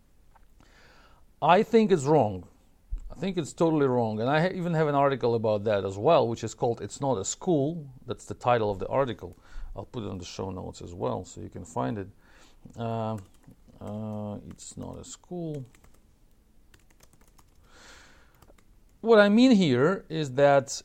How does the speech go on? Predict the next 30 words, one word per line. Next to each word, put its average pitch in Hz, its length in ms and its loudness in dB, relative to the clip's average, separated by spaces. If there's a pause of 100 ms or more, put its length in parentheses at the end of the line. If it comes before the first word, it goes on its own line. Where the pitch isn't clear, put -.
instead 208 420 2
of, 247 240 2 (300)
well, 175 280 4
by 147 200 2
teaching 240 480 0
people 120 400 -2
in 127 160 -2
the 113 80 -4
project, 98 480 0
the - 100 -8
architect 143 720 2
is 110 220 -8
actually 123 800 -2 (800)
wasting 147 440 -2
time, 107 280 -4
first - 340 -14
of - 40 -18
all. - 280 -16 (720)
And 135 320 -2
second, 180 420 0
the 117 80 -6
quality 165 500 2
of 117 120 -4
that, 120 260 -2
of 110 200 -6
that 117 180 0
teaching 131 360 -8
will 110 200 -6
be 95 100 -6
lower 127 640 0